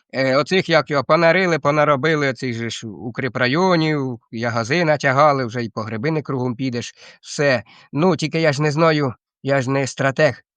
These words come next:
наскільки воно це буде ефективне, неефективне, якщо сейчас, ну, ви самі бачите, війна поміняла зовсім на друге. А щас оті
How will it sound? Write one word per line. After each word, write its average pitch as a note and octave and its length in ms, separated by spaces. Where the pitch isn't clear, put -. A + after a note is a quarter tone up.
наскільки C3+ 400
воно C#3+ 220
це C3+ 120
буде C3+ 240
ефективне, C#3+ 640
неефективне, B2+ 600
якщо A#2+ 220
сейчас, C#3+ 400
ну, E3 60
ви D#3+ 80
самі C3 220
бачите, A#2+ 280
війна D3+ 260
поміняла C#3 460
зовсім B2 300
на B2+ 100
друге. A#2+ 220
А A2+ 40
щас D#3 200
оті D3+ 260